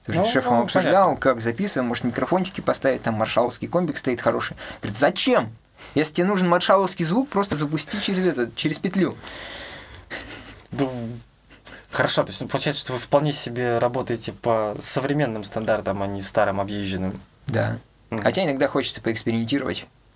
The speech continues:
Speaker 1: со звуком. Ну, мало ли что интересное выйдет. Но это уже в домашних условиях, как бы. То есть, ну как, шефу говоришь, «я хочу позаписываться». Да, пожалуйста. Но, опять же, время между клиентами должно быть, знаешь, чтобы это была моя смена.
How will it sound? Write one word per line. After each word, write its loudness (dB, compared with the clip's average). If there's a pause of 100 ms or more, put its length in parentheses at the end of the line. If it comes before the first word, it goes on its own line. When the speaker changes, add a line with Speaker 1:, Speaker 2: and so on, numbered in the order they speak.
(260)
Speaker 1:
со -6
звуком. -6
Ну, 0
мало 2
ли -4
что -4
интересное -4
выйдет. -4 (720)
Но -2
это -2
уже -2
в -6
домашних -2
условиях, -4
как -8
бы. -8 (1200)
То -8
есть, -8
ну 2
как, 0
шефу -4
говоришь, -2
«я -2
хочу -4
позаписываться». -4
Да, 2
пожалуйста. 0
Но, -4
опять -2
же, -6
время -2
между -4
клиентами -2
должно 0
быть, -6
знаешь, -2
чтобы -4
это -6
была 0
моя -2
смена. -2